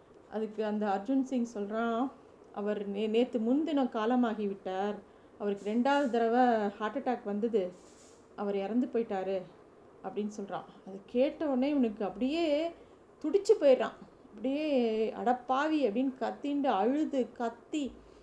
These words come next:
அங்க இருக்கிறதெல்லாம் தூக்கி போட்டு, அந்த சாம்பிள்லாம் தூக்கி எறிஞ்சு, அந்த கணக்கு புத்தகத்தெல்லாம் இவன் கிட்ட தூக்கி எறிஞ்சு, அவன் பொட்டியெல்லாம்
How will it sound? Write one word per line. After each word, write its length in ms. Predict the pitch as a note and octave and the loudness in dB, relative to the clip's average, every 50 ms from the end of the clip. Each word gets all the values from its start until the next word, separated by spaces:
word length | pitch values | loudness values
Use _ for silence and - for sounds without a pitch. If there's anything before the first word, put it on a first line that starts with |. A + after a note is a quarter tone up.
| - - - | -20 -20 -12
அங்க 180 | - G#3 G#3+ G#3 | -8 -4 -4 -4
இருக்கிறதெல்லாம் 520 | G#3+ A3+ - C4 B3 B3+ B3 B3 A#3+ A#3 | -4 -4 -4 -4 -2 0 0 0 0 0
தூக்கி 280 | A#3+ C4+ C#4+ C4+ C#4 B3 | -2 -4 -6 -4 -4 -6
போட்டு, 380 | B3 - C4+ C4+ C4+ C4 B3+ | -2 0 0 0 0 0 -2
அந்த 180 | A3+ G#3 G3 G3+ - - | -2 -2 -2 -4 -6 -6
சாம்பிள்லாம் 560 | G#3 G#3 A3+ A#3+ A#3 - A3+ A3+ A#3 A#3+ A#3 | -6 -2 -2 -2 -2 -2 0 0 0 -2 -2
தூக்கி 380 | - C4 B3 - B3+ A#3 A3+ | -4 -6 -6 -4 0 2 4
எறிஞ்சு, 240 | A#3 C4 B3+ B3 C4+ | 4 4 4 2 2
அந்த 140 | B3 G#3 G3+ | 0 0 -2
கணக்கு 400 | G3+ - G#3 G3+ G#3 G#3 - G#3+ | -4 -6 -6 -8 -8 -8 -10 -12
புத்தகத்தெல்லாம் 560 | - G#3+ G3+ - G3 G3 F#3+ - - A#3 A#3+ | -12 -10 -6 -4 -4 -4 -4 -4 -4 -2 0
இவன் 200 | A#3+ A3+ A3 G#3+ | 0 0 0 -2
கிட்ட 180 | A3 A3+ A#3 B3 | -4 -4 -4 -4
தூக்கி 300 | - C4 B3+ B3 B3 A3 | -6 -6 -4 -2 -4 -4
எறிஞ்சு, 120 | A3 A#3+ | -2 -2
அவன் 200 | A#3 G#3 G3 G3+ - | -4 -4 -4 -6 -6
பொட்டியெல்லாம் 460 | G#3 G#3 G#3 A#3+ A#3 G#3 G#3 A3 A3 | -6 -6 -2 0 0 0 0 -2 -6